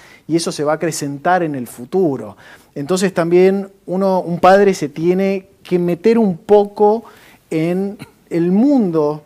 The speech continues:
de este niño y tratar de ir dirigiéndolo hacia uno, donde uno cree que está el futuro. Pero bueno, es complicado. Yo creo que la educación hoy no, no sirve para despertar la curiosidad y ese es el gran desafío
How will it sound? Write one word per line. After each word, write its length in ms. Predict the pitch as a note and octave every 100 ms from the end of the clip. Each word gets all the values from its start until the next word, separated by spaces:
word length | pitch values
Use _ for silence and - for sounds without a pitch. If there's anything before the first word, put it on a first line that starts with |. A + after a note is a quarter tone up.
| -
de 80 | C3+
este 180 | D3
niño 400 | D3 D3+ D#3 E3+
y 100 | F#3+
tratar 580 | D#3+ D3+ C#3+ F3+ F#3+ A3 - - _
de 140 | C#3 D#3
ir 320 | E3+ G3 - - - _
dirigiéndolo 1200 | F#3+ F#3 F#3 D#3+ G3 G3+ G#3 F#3+ F3 F3 F#3+ A3 - _ _ _
hacia 400 | - D3+ - D3
uno, 320 | D#3+ F3 E3+ E3+ D3
donde 280 | C#3 C#3
uno 240 | D#3 F3 D#3+
cree 480 | D#3 D#3 D#3+ F3 F#3 _ _
que 80 | -
está 180 | - G3+
el 80 | G3
futuro. 560 | C#3 C#3 G#3 D#3+ B2+
Pero 160 | C3+ E3
bueno, 280 | F3+ C3+ - -
es 160 | A#3 A3
complicado. 960 | - E3+ C#3+ B2+ B2 D#3+ C#3+ A#2+ A2+
Yo 120 | C3
creo 140 | D3 D#3
que 100 | D3+
la 60 |
educación 540 | C#3+ C3+ C3+ - D#3+ D#3
hoy 440 | D#3 E3 F3 E3+ - - - _
no, 840 | C#3+ D3+ D#3+ E3+ E3 D#3+ D3+ C#3+ C#3
no 240 | D#3+ E3+ E3+
sirve 500 | - G3 F#3 F3+ E3
para 240 | D3 C3+
despertar 640 | C3+ - - D3+ D#3 F3 F3
la 120 | D3+
curiosidad 600 | D3 C3 A#2+ - A#2+ A2+
y 100 | C#3+
ese 180 | D#3 D#3
es 60 |
el 100 | D3+
gran 280 | E3 G3 G#3
desafío 680 | F#3+ - C3+ - D3 D#3+